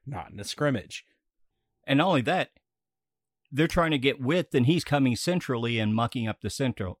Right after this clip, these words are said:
Speaker 2: That's what happened against El Salvador. He was the one really, everybody, you know, they haven't played a lot together. You kinda need to know where somebody is if you're gonna make those passes and break open a defense. And if somebody's where they're,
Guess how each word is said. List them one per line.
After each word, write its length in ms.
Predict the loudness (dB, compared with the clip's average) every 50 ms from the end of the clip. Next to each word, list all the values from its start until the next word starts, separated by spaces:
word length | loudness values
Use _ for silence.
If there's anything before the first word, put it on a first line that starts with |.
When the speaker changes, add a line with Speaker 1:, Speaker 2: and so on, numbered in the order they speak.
| _ _
Speaker 2:
That's 320 | -6 -2 0 0 0 0
what 140 | 2 4 4
happened 240 | 4 4 2 0 -2
against 300 | -2 -2 -4 -4 -6 -6
El 100 | -6 -6
Salvador. 560 | -4 -2 -2 0 0 -2 -4 -6 -6 -6 -10 -16 _ _ _ _ _ _ _
He 260 | 0 2 6 6 6
was 280 | 6 6 4 2 2 -2
the 100 | -4 -2
one 320 | 0 0 0 0 -2 -4 -2
really, 640 | 0 2 2 2 2 2 2 0 0 -2 -6 -8 _ _ _ _ _ _ _ _ _ _ 0
everybody, 460 | 2 2 2 2 4 4 4 4 2
you 280 | 0 0 2 2 2 4
know, 140 | 2 2
they 120 | 2 2 2
haven't 180 | 2 2 0
played 260 | 0 0 0 2 2 2
a 20 |
lot 240 | 2 4 2 0 0
together. 460 | -2 -4 -4 -4 -4 -6 -8 -8 -10 _ _ _ _ _ _ _ _
You 120 | -6 -6 -4
kinda 360 | -2 -2 0 2 4 4 4
need 400 | 4 6 6 6 4 4 2 2
to 80 | 2 4
know 300 | 4 4 6 6 6 6
where 160 | 4 4 2
somebody 600 | 0 0 0 2 2 2 2 2 0 -2 -4 -4 _
is 460 | 0 2 2 4 4 2 2 0 -4
if 100 | -6 -8
you're 100 | -6 -6
gonna 140 | -4 -2 0
make 240 | 0 0 -2 -2 -4
those 200 | -6 -6 -6 -4
passes 480 | 0 0 2 2 0 -2 -6 -6 -6
and 100 | -6 -6
break 200 | -4 -6 -6 -6
open 280 | -6 -8 -6 -6 -6 -4
a 40 | -4
defense. 600 | -4 -2 -2 -2 -2 -4 -6 -6 -6 -8 -10 -14 _ _ _ _ _ _ _
And 120 | -2 0
if 80 | 0 0
somebody's 440 | 0 -2 0 0 0 0 0 -2 -4
where 220 | -4 -2 -2 -2
they're, 340 | -2 -2 -2 -2 -2 -4 -6